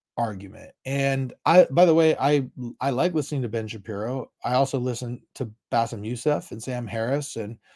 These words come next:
and a lot of different guys 'cause I love all the differing perspectives. Um, but this is something that I think Ben Shapiro should know better when he says, "Oh, well, where's the racist law?"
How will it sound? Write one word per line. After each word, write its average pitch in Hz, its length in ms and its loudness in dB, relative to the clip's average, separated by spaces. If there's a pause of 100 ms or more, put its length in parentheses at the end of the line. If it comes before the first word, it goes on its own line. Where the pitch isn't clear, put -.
(460)
and 131 140 2
a 127 60 8
lot 131 360 8
of 135 120 2
different 131 460 -8 (180)
guys 120 380 0
'cause 117 140 -6
I 117 60 -2
love 123 240 -2
all 123 100 0
the 107 80 -6
differing 113 420 -8
perspectives. - 800 -4 (920)
Um, 123 440 4
but 175 400 10 (220)
this 185 300 6
is 220 120 2
something 143 380 2
that 117 200 -6
I 147 220 2
think 120 300 -6
Ben 139 180 0
Shapiro 110 760 0
should 151 680 4
know 127 340 6
better 98 440 -4
when 120 160 -6
he 120 160 -2
says, 113 500 -2
"Oh, 147 240 4
well, 113 240 -2
where's 143 240 2
the 127 120 -4
racist 123 500 -6
law?" 107 320 -6